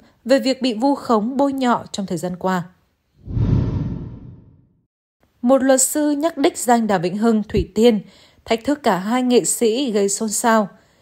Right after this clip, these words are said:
Ngay sau khi Bộ Công an đã thông báo kết quả điều tra từ thiện của các nghệ sĩ, Đàm Vĩnh Hưng thẳng thắn cho biết anh sẽ làm việc với cơ quan chức năng để xử lý những cá nhân, tập thể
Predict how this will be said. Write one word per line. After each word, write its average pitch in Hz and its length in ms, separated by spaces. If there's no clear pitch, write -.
Ngay 311 240
sau 311 160
khi 302 180
Bộ 254 120
Công 240 240
an 226 140
đã 185 80
thông 226 260
báo 180 160
kết 302 260
quả 214 160
điều 180 180
tra 196 260
từ 190 240
thiện 208 300
của 175 100
các 185 120
nghệ 214 180
sĩ, 226 440
Đàm 247 160
Vĩnh 254 140
Hưng 294 180
thẳng 247 240
thắn 190 160
cho - 140
biết 247 260
anh 208 300
sẽ 208 320
làm 247 240
việc 202 280
với 208 140
cơ 269 140
quan 254 180
chức 320 200
năng 277 260
để 226 180
xử 233 240
lý 208 160
những 240 200
cá 247 180
nhân, 302 340
tập - 220
thể 220 280